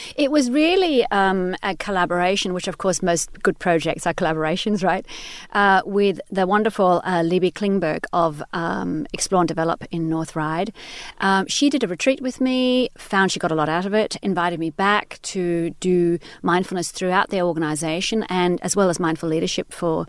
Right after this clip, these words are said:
the leaders. And we measured it, um, with Macquarie University and found, of course, that there were so many benefits. One was that the stress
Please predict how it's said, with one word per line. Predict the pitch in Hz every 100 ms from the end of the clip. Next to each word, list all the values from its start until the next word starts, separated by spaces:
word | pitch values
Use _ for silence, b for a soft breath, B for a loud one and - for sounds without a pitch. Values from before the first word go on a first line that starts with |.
| B B
the | 151
leaders. | 185 285 370 - - - _ _ - - - -
And | 240 233 226
we | 233
measured | 226 262 254 202
it, | 180 - - -
um, | 190 175 165 165 170 170
with | 180 180 175 -
Macquarie | 180 - 180 170
University | 165 170 180 190 - - B B B
and | 233 226 -
found, | 240 226 240
of | -
course, | 208 196
that | - 180
there | 170
were | 160
so | 196
many | 175 170
benefits. | 170 175 - -
One | 196 190 190
was | 170 175
that | - 170
the | -
stress | - - 214 - -